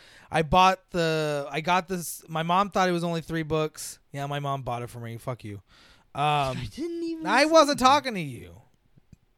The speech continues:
Speaker 2: Okay.
Speaker 1: Talking to you. Yeah, you. You listener. Fuck you. Um,
Speaker 2: No.
Speaker 1: <laughs>
Speaker 2: Don't scare him away.
Speaker 1: Yeah, scare him away.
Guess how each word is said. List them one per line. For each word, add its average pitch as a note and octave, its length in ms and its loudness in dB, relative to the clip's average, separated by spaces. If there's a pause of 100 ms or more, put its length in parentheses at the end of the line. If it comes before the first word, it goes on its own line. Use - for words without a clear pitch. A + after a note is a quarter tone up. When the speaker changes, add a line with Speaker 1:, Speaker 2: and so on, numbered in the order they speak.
(200)
Speaker 2:
Okay. D3 240 -18 (100)
Speaker 1:
Talking C#3 380 0
to A2+ 40 -10
you. A#2 640 -2 (560)
Yeah, F3 180 2
you. B2+ 580 -2 (720)
You C#3 240 -2
listener. F#2+ 640 -12 (1000)
Fuck - 160 -8 (120)
you. E2 160 -20 (840)
Um, C#3 500 -4
Speaker 2:
No. D#3 540 -6
Speaker 1:
<laughs> E4 880 4
Speaker 2:
Don't E4 240 -2
scare D#3+ 420 -8
him D#3 80 -8
away. C#3 500 -6 (360)
Speaker 1:
Yeah, D#3+ 800 -4
scare G3 300 -10
him F3+ 100 -2
away. E3 260 -4